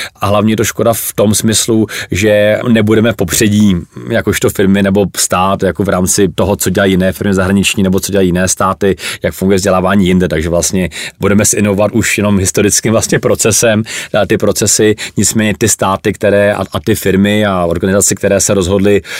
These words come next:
eh, nejenom následovat trendy, ale které chtěly trošku jít příkladem nebo t-, ten vlastní,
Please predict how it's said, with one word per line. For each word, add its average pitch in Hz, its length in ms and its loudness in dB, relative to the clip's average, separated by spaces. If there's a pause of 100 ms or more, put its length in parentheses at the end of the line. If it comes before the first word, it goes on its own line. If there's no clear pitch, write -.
(100)
eh, 95 160 0
nejenom 98 460 2
následovat 101 560 0
trendy, 98 520 2
ale 98 180 0
které 98 280 0
chtěly 101 360 0 (260)
trošku - 320 -2
jít 101 100 2
příkladem 98 540 0
nebo 95 240 2
t-, 92 220 -10
ten 104 200 0
vlastní, 98 460 0